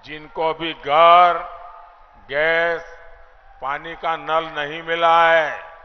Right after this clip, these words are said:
मेरा एक काम करोगे आप लोग, हाथ ऊपर करके सबके सब बताओ तो बोलूंगा। मेरा एक काम करोगे,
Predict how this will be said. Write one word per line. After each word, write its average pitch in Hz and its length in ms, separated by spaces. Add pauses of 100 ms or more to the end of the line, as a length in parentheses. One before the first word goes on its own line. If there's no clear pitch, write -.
(640)
मेरा 180 180
एक 190 200
काम 208 260
करोगे 226 360
आप 226 200
लोग, 240 360 (1600)
हाथ 190 340
ऊपर 196 280
करके 196 360
सबके 185 400
सब 196 180
बताओ 190 320
तो 190 100
बोलूंगा। 170 500 (4000)
मेरा 190 300
एक 220 180
काम 226 260
करोगे, 240 580